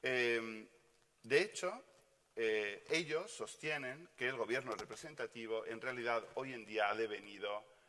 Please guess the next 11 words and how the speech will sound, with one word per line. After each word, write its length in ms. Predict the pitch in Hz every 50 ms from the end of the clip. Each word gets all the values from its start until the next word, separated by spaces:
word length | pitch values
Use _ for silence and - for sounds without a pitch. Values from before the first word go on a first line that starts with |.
| - _
en 300 | - 113 117 117 113 113 -
un 220 | 131 131 131 123 113 - -
neoliberalismo 1200 | 110 110 113 113 113 110 107 104 101 101 101 104 95 98 - 120 131 131 - 98 92 90 78 - -
autoritario 1000 | - 95 95 104 - 147 151 156 143 123 - 123 113 107 107 110 110 107 110 113 113 - - - - - - - - -
que 220 | 135 131 135 139
no 140 | - 127 117
tiene 300 | - - 107 104 104 107 -
absolutamente 720 | 107 110 - - 117 110 110 - 113 104 98 95 - 95
nada 360 | 90 90 85 85 82 90 90 87 - - - - - - _
de 180 | 113 113 117
democrático. 680 | 98 92 82 80 - - - - - - - - -